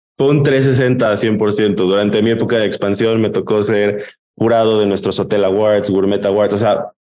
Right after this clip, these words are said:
un mundo totalmente de lujo y estilo de vida. Pero ahí es donde te digo que me metí a la parte editorial, o sea, tengo grandes amigos de esa época, editores, de los editores en jefe de, de las revistas.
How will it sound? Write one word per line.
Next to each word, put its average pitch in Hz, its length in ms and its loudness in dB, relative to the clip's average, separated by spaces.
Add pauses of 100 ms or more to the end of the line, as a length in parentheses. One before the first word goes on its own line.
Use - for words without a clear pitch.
(300)
un 127 260 2
mundo 131 260 2
totalmente 107 560 0
de 95 100 0
lujo 92 300 0
y 90 60 0
estilo 104 320 0
de 92 80 0
vida. 113 340 0 (540)
Pero 131 220 2
ahí 127 200 2
es 151 120 2
donde 135 200 2
te 117 120 -2
digo 131 180 2
que 131 80 -2
me 113 100 0
metí 98 300 0
a 123 60 2
la 117 140 0
parte 120 520 -2
editorial, 98 760 0
o 101 60 -6
sea, 101 340 -2 (1000)
tengo 127 600 0 (340)
grandes 131 520 2
amigos 113 520 2
de 98 80 2
esa 104 180 0
época, 101 320 -2
editores, 95 540 0
de 90 100 -2
los 85 200 -2
editores 98 440 0
en 98 100 -2
jefe 101 300 -2
de, 90 240 0
de 90 100 0
las 87 160 -2
revistas. 101 600 -2